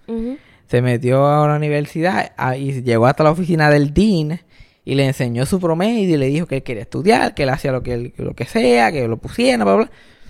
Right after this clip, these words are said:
Speaker 2: Terminaron dándole un scholarship en la universidad para que estudiara,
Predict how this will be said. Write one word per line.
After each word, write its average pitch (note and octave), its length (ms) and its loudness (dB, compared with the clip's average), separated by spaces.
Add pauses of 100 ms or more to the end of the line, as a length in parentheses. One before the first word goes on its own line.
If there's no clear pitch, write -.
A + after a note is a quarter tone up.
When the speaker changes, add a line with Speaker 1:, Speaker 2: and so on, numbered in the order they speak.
Speaker 2:
Terminaron D3 520 0
dándole E3+ 300 4
un E3 60 2
scholarship C#3 580 0 (160)
en A#2+ 140 -4
la A#2 80 0
universidad A#2 500 0
para C3 80 -2
que B2+ 60 -4
estudiara, B2 600 -2